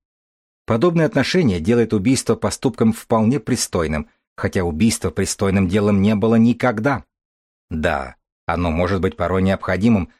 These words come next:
но никак не пристойным. А в Америке, к тому же, подобное отношение, должно быть, усиливает старинный предрассудок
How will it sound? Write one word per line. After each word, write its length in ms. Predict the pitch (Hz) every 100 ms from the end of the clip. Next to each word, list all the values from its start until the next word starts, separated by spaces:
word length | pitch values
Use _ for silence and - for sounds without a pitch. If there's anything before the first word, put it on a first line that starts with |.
| _
но 120 | 95
никак 440 | 95 95 90 - 98
не 160 | 90
пристойным. 720 | - 101 - - 131 90 78 - _ _ _ _
А 120 | 107
в 60 | 113
Америке, 440 | 104 143 131 101
к 80 | -
тому 240 | 104 110
же, 100 | 92
подобное 420 | 101 98 110 98
отношение, 520 | 98 98 - 135 139 107
должно 340 | 104 92 104
быть, 220 | 98 - _ _ -
усиливает 640 | 131 - 127 143 143 135
старинный 480 | - 127 127 127 120
предрассудок 720 | 117 110 104 - 69 -